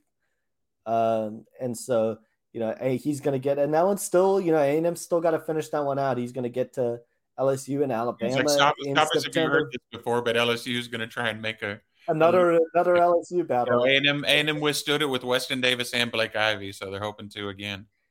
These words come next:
Speaker 1: And I think they would love to try to get Terry Bussey back on campus for a game potentially in the fall, but where do you kinda see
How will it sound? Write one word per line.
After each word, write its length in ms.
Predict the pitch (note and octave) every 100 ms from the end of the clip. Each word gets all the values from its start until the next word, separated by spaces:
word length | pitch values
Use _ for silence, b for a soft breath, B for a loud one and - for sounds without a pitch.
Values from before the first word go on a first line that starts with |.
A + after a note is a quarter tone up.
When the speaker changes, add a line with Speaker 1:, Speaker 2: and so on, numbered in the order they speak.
| _ _ _ -
Speaker 1:
And 80 | D3
I 80 | D3+
think 180 | F3
they 120 | D3+ D#3+
would 160 | D3+
love 260 | C3+ C#3+ C#3
to 100 | B2
try 200 | C#3+ C3
to 80 | B2
get 280 | C3 C3 _ _ _ _
Terry 220 | D3+ C3+
Bussey 340 | B2+ B2+ B2+ B2
back 240 | A#2+ B2
on 160 | A#2+ A#2
campus 460 | B2+ B2 B2+ A#2+
for 160 | - A#2
a 60 | A2+
game 260 | A#2+ B2
potentially 520 | A#2+ A#2 B2+ B2+ C3
in 100 | B2+
the 100 | B2
fall, 320 | - A#2 C3 B2
but 240 | A2+ G#2 B B _
where 120 | D#3
do 80 | G3+
you 100 | G3
kinda 380 | - E3+ E3 D#3
see 480 | D#3+ D#3 D#3 D3